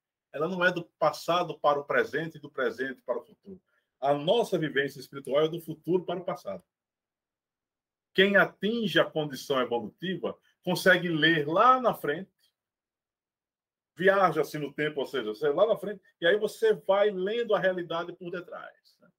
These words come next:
Você vai entendendo o contexto. Quando a gente sa-, quando a gente medita e atinge o nível acástico, os registros famosos, registros acásticos, né? É, os registros acásticos é quando você,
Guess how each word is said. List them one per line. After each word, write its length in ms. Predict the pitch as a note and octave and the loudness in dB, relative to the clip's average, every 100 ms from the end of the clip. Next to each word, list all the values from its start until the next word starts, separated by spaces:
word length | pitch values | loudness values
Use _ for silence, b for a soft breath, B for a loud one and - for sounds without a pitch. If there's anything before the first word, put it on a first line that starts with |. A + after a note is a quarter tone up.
| _ _ | _ _
Você 100 | - | -8
vai 160 | D#3+ G3+ | -4 -4
entendendo 760 | G3+ - G#3+ F3 D3 G#3+ B3+ G3 | -2 -2 -2 -2 -4 -4 -2 -6
o 80 | |
contexto. 540 | - A#2+ - - _ _ _ _ _ _ _ _ _ - | -8 -14 -14 -20 _ _ _ _ _ _ _ _ _ -4
Quando 180 | E3 | 0
a 60 | E3+ | 0
gente 280 | D3+ F3 - | 0 -8 -14
sa-, 460 | - - F#3 F#3+ - | -18 -6 -2 -2 -4
quando 140 | F3+ | -6
a 40 | |
gente 220 | E3+ F#3+ F#3 | -4 -6 -4
medita 680 | E3 - E3+ F#3 - _ - _ _ _ _ | -4 -4 -8 -8 -10 _ -20 _ _ _ _
e 100 | D#3 | 0
atinge 640 | E3 - E3+ F#3+ E3 A2+ A#2+ | 0 0 -6 -4 -4 -6 -10
o 160 | C3 | -10
nível 680 | C3+ F3 F#3+ D#3 A2+ G#2 F#2+ _ _ _ _ - | -8 -4 -4 -4 -4 -6 -10 _ _ _ _ -10
acástico, 880 | A#2+ - D#3+ F#3+ F#3+ - G#2 G2+ A2 | -8 0 2 2 -2 -12 -12 -10 -6
os 120 | G#2+ | 0
registros 600 | C#3 B2 E3+ F#3 A#2 G2+ | 0 0 -4 -4 -10 -2
famosos, 560 | A2 A2 F3 E3 C3 | -2 2 2 2 0
registros 420 | B2 G#2+ B2+ - F3 | -4 -4 -10 -8 -8
acásticos, 640 | D#3 D3 F3 D3+ A2 G#2 | -2 -2 -2 -4 -18 -18
né? 160 | A#2 F#3 _ _ _ _ _ | -16 -16 _ _ _ _ _
É, 400 | C#3+ C#3+ B2+ A#2 _ - | 6 8 6 4 _ -2
os 180 | D#3+ E3 | 0 6
registros 680 | G3 E3 G#3 A#3 - F3+ D#3+ | 6 4 -2 -4 -4 -4 -2
acásticos 1000 | C3 - F3+ G#3 - B3 - - - _ _ - | -2 -2 0 0 -2 -16 -18 -20 -20 _ _ -8
é 80 | D#3 | -8
quando 340 | D#3+ G3 G#3 | -4 -4 -2
você, 480 | G3 G3+ - G3 G3+ | -2 -2 2 0 0